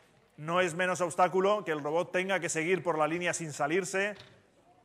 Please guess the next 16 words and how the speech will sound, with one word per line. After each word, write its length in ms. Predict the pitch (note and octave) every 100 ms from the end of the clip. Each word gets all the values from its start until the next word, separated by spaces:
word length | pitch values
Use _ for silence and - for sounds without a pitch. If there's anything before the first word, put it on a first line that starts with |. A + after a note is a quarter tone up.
| _ -
Ya 100 | C3+
he 20 |
explicado 420 | D#3 - C#3+ D3+ D#3
lo 100 | D3+
de 60 |
salirse 460 | C#3 C3+ D3+ C#3+ E3
del 200 | C#3+ C#3
todo, 320 | F3+ F3 B2
así 160 | A#2 C3+
que 100 | C#3
no 80 |
voy 100 | D3
a 40 | D#3+
insistir 360 | D3+ D3+ D#3
en 100 | C#3+
ello. 320 | E3 D#3+ C3